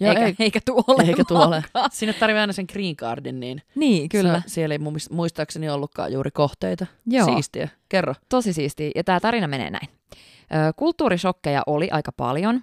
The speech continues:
Speaker 2: mutta suosikkini oli, kun Manhattanilta kotoisin oleva kymmenvuotias lapsi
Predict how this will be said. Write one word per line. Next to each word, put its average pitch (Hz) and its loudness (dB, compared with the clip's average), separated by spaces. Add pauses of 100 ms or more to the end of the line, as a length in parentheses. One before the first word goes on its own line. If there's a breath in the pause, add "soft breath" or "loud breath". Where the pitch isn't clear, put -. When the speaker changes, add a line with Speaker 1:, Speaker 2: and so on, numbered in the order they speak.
Speaker 2:
mutta 165 -4
suosikkini 220 -2
oli, 175 2 (240 soft breath)
kun 180 2
Manhattanilta 185 -2
kotoisin 156 -4
oleva 151 0
kymmenvuotias 147 -2
lapsi 147 -8